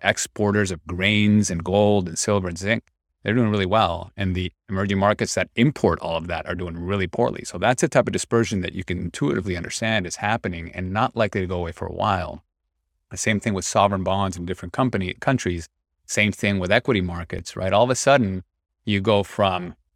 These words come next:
fangs being the winner and hence the U S being the only asset class that made any real money in the last decade to opportunities absolutely everywhere. And the idea that this is gonna end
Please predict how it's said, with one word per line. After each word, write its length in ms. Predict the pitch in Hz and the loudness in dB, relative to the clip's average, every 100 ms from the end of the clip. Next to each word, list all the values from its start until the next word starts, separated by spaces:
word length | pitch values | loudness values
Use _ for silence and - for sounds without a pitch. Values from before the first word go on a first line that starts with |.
| _ _ | _ _
fangs 440 | - 104 110 107 | 0 4 4 4
being 240 | - 101 101 | 2 0 0
the 80 | 87 | 0
winner 520 | 104 123 90 87 82 | 2 2 0 -4 -8
and 200 | 98 90 | -6 -6
hence 300 | 87 113 95 | -2 0 0
the 100 | - | -2
U 300 | 82 85 95 | -2 -2 2
S 180 | 113 147 | 2 2
being 300 | - 90 87 | -2 -2 0
the 140 | 85 85 | -2 -2
only 260 | 92 98 | -2 -2
asset 320 | 82 87 - 90 | -2 -6 -6 -6
class 280 | - 85 - | -6 -6 -8
that 80 | |
made 160 | 87 87 | -10 -10
any 180 | 85 85 | -8 -8
real 300 | 87 95 101 | -4 0 0
money 280 | 87 92 87 | 0 -6 -8
in 60 | |
the 60 | 85 | -6
last 220 | 82 - | -8 -2
decade 400 | 135 - 104 95 - _ _ _ - | -2 0 -2 -2 -8 _ _ _ -4
to 460 | - 101 95 95 - _ - 101 95 _ - | 2 4 4 2 -4 _ -10 -10 -10 _ 2
opportunities 840 | 98 185 - - 104 92 85 80 - | 4 2 -4 0 2 4 2 -4 -4
absolutely 440 | - 120 - 92 87 | 0 2 0 -4 -4
everywhere. 440 | 95 90 78 78 - _ - | -4 -4 -6 -10 -16 _ -4
And 120 | 101 | 0
the 100 | 98 | 0
idea 400 | 90 87 120 131 | 0 0 4 4
that 140 | 110 | 4
this 160 | 95 101 | 0 -2
is 100 | 95 | -2
gonna 200 | 95 92 | -4 -4
end 340 | 87 92 90 | -6 -8 -10